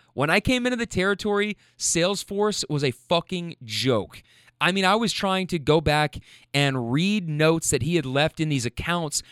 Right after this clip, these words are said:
I'm tracking down accounts that are, like, two years old. They're ex-, they're, they're, like, they should have been closed. Nothing was done right.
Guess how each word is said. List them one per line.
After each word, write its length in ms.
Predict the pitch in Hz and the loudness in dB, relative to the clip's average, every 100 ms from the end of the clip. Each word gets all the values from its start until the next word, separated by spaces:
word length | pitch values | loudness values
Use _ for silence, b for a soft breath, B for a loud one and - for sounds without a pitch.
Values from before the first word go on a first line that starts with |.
| b b - | b b 0
I'm 160 | 208 208 | 0 2
tracking 460 | - 196 180 175 | 2 2 2 -2
down 200 | 147 139 | 0 0
accounts 480 | 120 - 175 160 - | 0 0 0 0 0
that 140 | 147 | 2
are, 100 | 127 | 2
like, 240 | 117 107 - | 2 -2 -2
two 220 | - 214 | 0 0
years 480 | 170 170 165 143 - 156 | 2 2 2 0 0 2
old. 400 | 170 170 170 - B - | 4 4 2 -2 B 2
They're 180 | 143 113 | 2 2
ex-, 200 | - - | -2 -4
they're, 240 | 156 151 | 0 0
they're, 300 | - 147 135 - | 2 2 2 -2
like, 240 | 131 113 b b | -4 -4 b b
they 100 | 160 | 2
should 180 | 165 180 | 2 2
have 80 | 156 | -2
been 140 | 127 | -4
closed. 720 | 107 - 208 214 196 185 165 - b - | -6 -4 2 6 8 8 6 -4 b -8
Nothing 460 | 156 190 202 202 | -2 -2 0 -2
was 180 | 180 156 | 0 -2
done 300 | - 160 165 | 2 2 2
right. 360 | 160 151 147 | 2 4 2